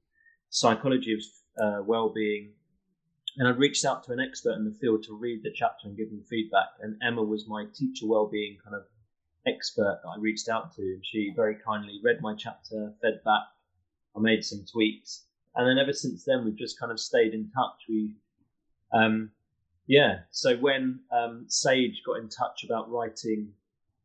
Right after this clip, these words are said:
uh, this little guide to teacher wellbeing and self-care, initially they contacted me, and the first person I, I spoke to was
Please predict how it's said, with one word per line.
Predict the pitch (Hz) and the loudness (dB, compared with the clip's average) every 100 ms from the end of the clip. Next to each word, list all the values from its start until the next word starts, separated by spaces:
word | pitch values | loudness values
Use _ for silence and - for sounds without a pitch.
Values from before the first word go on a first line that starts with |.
| - | -2
uh, | 113 110 104 | 2 2 0
this | 110 120 | -6 -6
little | 117 - 110 | -8 -6 0
guide | 123 107 | 0 0
to | - | -6
teacher | - 120 - | -14 -14 -6
wellbeing | 113 110 107 | -4 -2 -4
and | 107 | -6
self-care, | - 113 - - 104 98 101 _ _ _ _ _ | -4 -4 -4 -12 -4 -4 -4 _ _ _ _ _
initially | 117 131 127 | 2 4 6
they | 120 110 | 6 6
contacted | 123 113 110 - 110 | 2 -6 -6 -8 -8
me, | 113 110 | -2 -2
and | 107 | -2
the | 107 - | -6 -2
first | 123 113 - | 0 0 -2
person | 113 110 - 110 107 - _ | -6 -6 -6 -6 -6 -8 _
I, | 104 | -12
I | |
spoke | - 120 113 - | -4 2 2 2
to | 110 | -8
was | 104 | -8